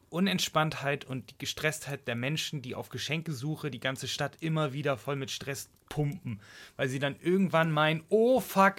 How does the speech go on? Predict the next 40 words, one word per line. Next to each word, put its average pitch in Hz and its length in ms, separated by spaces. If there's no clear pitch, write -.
es 151 220
ist - 260
der 151 120
achtzehnte 208 580
Dezember, 180 680
ich 147 200
muss 190 260
jetzt, 208 320
oh 190 140
Gott, 202 240
oh 196 100
Gott, 175 240
oh 180 80
Gott.“ 127 280
Und 160 220
einen 151 320
auch 147 140
selber 120 280
schubsen 208 640
und 131 220
wirklich - 240
jegliche 156 300
Form 139 200
von 143 160
Höflichkeit 180 560
fallen 180 380
lassen 160 300
und 123 100
einfach 151 260
so 160 220
eine 147 280
riesen 247 380
Atmosphäre 185 800
um 175 240
die 160 100
ganze 160 300
Stadt 160 320
rum 151 240
ist 143 260
mit 135 220